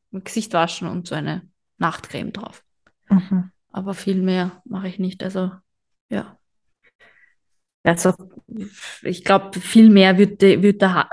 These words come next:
Speaker 1: wird der Haut wahrscheinlich mehr schaden als helfen.
Speaker 2: Mhm. Es ist witzig, weil du das sagst, weil es gibt ja sechs Tipps, die die Psyche austrickst und das Selbstbewusstsein und Wohlbefinden zu steigern.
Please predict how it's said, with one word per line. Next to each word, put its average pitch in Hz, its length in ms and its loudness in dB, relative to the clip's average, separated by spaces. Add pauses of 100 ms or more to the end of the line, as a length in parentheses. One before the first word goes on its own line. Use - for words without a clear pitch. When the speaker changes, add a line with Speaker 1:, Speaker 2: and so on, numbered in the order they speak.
Speaker 1:
wird 202 160 -4
der 180 120 -4
Haut 165 200 0
wahrscheinlich 185 360 -6
mehr 175 180 -2
schaden 160 360 -4
als 175 200 -10
helfen. - 440 -14 (1700)
Speaker 2:
Mhm. 185 500 -6 (300)
Es 202 120 4
ist 220 180 2
witzig, 220 440 2 (1000)
weil 226 180 4
du 220 80 6
das 208 220 2
sagst, 202 460 0
weil 196 140 2
es 202 180 -6
gibt 226 240 -4 (200)
ja 196 640 0 (320)
sechs - 460 -4
Tipps, - 460 -2
die 202 120 -2
die 196 160 -2
Psyche - 640 -2
austrickst - 720 -6
und 185 180 -2
das 185 140 -12
Selbstbewusstsein 165 1200 -6
und 160 160 -6
Wohlbefinden 160 580 -4
zu 175 100 -8
steigern. 160 680 -4